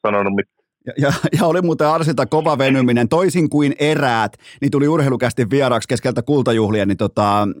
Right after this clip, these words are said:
Speaker 2: täytyy siitäkin muuten nostaa hattua.
Speaker 1: Se oli kova veto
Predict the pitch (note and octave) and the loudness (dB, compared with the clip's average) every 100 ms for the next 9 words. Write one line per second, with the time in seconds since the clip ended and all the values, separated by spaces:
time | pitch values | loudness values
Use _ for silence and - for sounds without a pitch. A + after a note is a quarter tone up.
0 | G2 C#3+ C3 C3+ D#3 C3 A#2+ A#2+ A#2 A#2+ | -4 -2 0 0 0 0 0 0 0 0
1 | G#2+ A2+ - G2 - _ _ _ _ _ | 0 -2 -2 -6 -6 _ _ _ _ _
2 | _ _ _ - D3 D3 A#2 A#2+ A#2 A2 | _ _ _ -2 0 2 0 0 2 2
3 | G#2 | 2